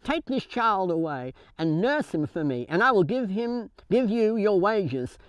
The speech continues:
So the woman took the child and nursed him." You see what happened there?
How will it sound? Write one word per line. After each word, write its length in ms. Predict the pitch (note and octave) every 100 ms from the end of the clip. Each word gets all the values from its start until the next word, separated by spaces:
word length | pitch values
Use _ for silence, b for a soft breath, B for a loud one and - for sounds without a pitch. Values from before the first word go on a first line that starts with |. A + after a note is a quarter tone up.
| b
So 220 | - A#3+
the 120 | G#3+
woman 540 | F3 F3+ D4+ C#4+ C#4+ A#3
took 220 | - D#4+ -
the 140 | G3
child 560 | - G3+ E3+ F3 F3+ F3 b b b
and 260 | D#3 D3+
nursed 380 | D#3 F3 E3+ -
him." 160 | C3 G2+ _ _ _ _ _ _ -
You 100 | F#3
see 180 | C#4
what 160 | E4+ D4+
happened 420 | G#3+ C#4 C#4+ C4
there? 220 | A#3+ C4